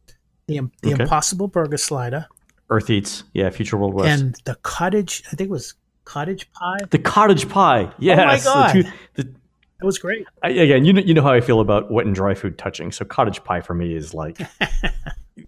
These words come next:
Speaker 2: it, it takes mental effort for me to get through it. I thought it was delicious. What did you think?
Speaker 1: It was very good. I, uh, was real curious to see how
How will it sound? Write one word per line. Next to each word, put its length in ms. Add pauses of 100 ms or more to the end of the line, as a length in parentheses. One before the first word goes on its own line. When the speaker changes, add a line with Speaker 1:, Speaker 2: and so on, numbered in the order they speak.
Speaker 2:
it, 400
it 120
takes 220
mental 380
effort 300
for 80
me 100
to 60
get 160
through 200
it. 100
I 120
thought 180
it 60
was 100
delicious. 800
What 80
did 120
you 80
think? 220 (380)
Speaker 1:
It 100
was 180
very 260
good. 340
I, 180
uh, 160
was 340 (220)
real 220
curious 420
to 100
see 300
how 440